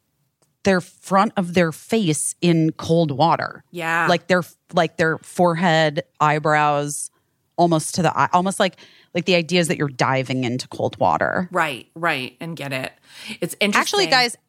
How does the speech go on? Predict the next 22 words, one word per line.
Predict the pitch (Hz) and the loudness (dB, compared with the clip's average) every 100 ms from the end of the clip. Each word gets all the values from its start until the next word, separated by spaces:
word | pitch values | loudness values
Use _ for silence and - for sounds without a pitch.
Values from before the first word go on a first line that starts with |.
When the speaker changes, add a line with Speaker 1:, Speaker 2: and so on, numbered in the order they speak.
| _ | _
Speaker 1:
honestly, | 196 208 226 277 285 277 | 0 2 0 0 -2 0
that's | - 196 240 | 0 0 0
a | |
very | 202 185 | 0 0
helpful | 170 180 - | 0 -2 -2
thing | 156 160 | -2 -2
for | 151 135 | -2 -4
anyone. | 135 135 131 - | -2 -2 -4 0
Speaker 2:
Yes, | 202 240 254 - | 2 2 -2 -6
Speaker 1:
If | 208 185 | -6 -2
Speaker 2:
yeah. | 180 - | 0 0
Speaker 1:
you | |
feel, | 190 294 294 | 0 0 2
like, | 277 254 - - | 2 0 -4 -16
really | 156 170 175 185 - | -4 0 2 2 2
Speaker 2:
You're | 175 | 2
Speaker 1:
overwhelmed | 175 175 156 147 147 | 2 2 2 2 2
Speaker 2:
losing | 170 151 | 0 0
Speaker 1:
and | 175 | 0
Speaker 2:
it. | |
Speaker 1:
you're, | 160 160 | 0 2
like, | 156 143 - | 0 0 -8